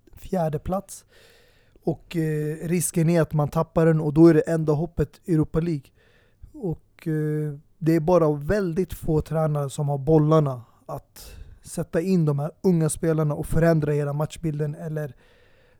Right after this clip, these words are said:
en, eh, ja, säsong som, eh, kan vara på väg mot sitt slut. Och det är antingen två sätt det kommer sluta på. Det är antingen det med en titel och en fjärde plats eller kommer man förlora både och.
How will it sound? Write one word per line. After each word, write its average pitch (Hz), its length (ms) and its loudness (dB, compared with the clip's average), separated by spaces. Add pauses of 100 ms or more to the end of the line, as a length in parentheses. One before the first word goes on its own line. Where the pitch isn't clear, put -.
(140)
en, 156 360 2
eh, 151 320 -6
ja, 151 380 -4 (640)
säsong 147 720 2 (180)
som, 156 380 -2
eh, 147 200 -2
kan 156 260 -2
vara 151 120 2
på - 120 -4
väg 165 200 2
mot 151 180 -2
sitt 151 120 -10
slut. 165 420 0 (560)
Och - 360 -6 (220)
det 175 200 2
är 180 60 2
antingen 160 640 -2
två - 320 -4
sätt 147 160 -8
det - 60 -20
kommer 151 180 -4
sluta 156 360 -2
på. 135 180 -8
Det 160 220 -2
är 156 40 0
antingen 151 960 -2
det 151 120 -2
med 156 120 0
en 151 60 0
titel 170 400 0
och 156 40 4
en 151 60 0
fjärde 160 300 0
plats 180 360 -4
eller 165 520 0
kommer 156 280 -2
man 156 160 -2
förlora 165 400 2
både 151 320 -2
och. 151 220 -6